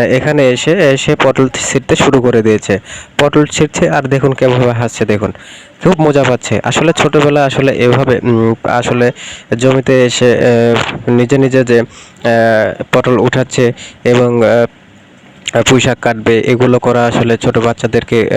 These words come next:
আহ, ছোটো বাচ্চাদেরা খুবই মজা পায়। তো গাইস, আপনাদের পরিবারে, আহ, কয়টি সন্তান রয়েছে অবশ্যই একটু কমেন্টস করে জানান। তো গাইস, আহ, এই যে দেখুন, আহ, সাফিন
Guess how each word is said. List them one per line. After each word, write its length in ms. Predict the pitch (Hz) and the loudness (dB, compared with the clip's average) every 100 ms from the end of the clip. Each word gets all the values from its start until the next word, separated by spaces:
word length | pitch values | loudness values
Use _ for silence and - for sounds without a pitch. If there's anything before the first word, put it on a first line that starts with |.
| 117 113 | 2 2
আহ, 60 | 117 | 0
ছোটো 320 | - 123 120 | -2 0 0
বাচ্চাদেরা 500 | 113 - 113 117 117 | 0 -2 -2 0 -2
খুবই 220 | - 127 | 0 0
মজা 280 | 120 113 117 | 2 0 0
পায়। 200 | 117 120 - - - - | 0 -2 -6 -20 -20 -6
তো 400 | - 120 117 - 120 | 2 4 2 0 0
গাইস, 240 | 120 117 | 0 0
আপনাদের 380 | 120 127 123 127 - | -2 -2 0 0 0
পরিবারে, 500 | 120 117 117 113 104 | 0 0 0 0 2
আহ, 60 | 110 - | 0 -2
কয়টি 240 | 120 127 | -4 -2
সন্তান 360 | 127 123 120 117 | -2 -2 -2 0
রয়েছে 280 | 117 - | 0 -2
অবশ্যই 360 | - 117 117 127 | -2 0 0 -2
একটু 140 | 113 | -2
কমেন্টস 340 | 117 113 120 - | -2 0 0 -2
করে 180 | 120 113 | -4 -2
জানান। 280 | 117 117 - - - - - | -2 -2 -6 -14 -18 -14 -2
তো 100 | 120 | 0
গাইস, 360 | 123 127 123 | 0 0 0
আহ, 220 | 107 127 131 | 0 0 2
এই 60 | |
যে 100 | 131 | 2
দেখুন, 380 | 127 123 139 135 | 2 2 2 0
আহ, 220 | 98 120 | 0 0
সাফিন 400 | 117 127 - 127 | 0 -4 -2 -2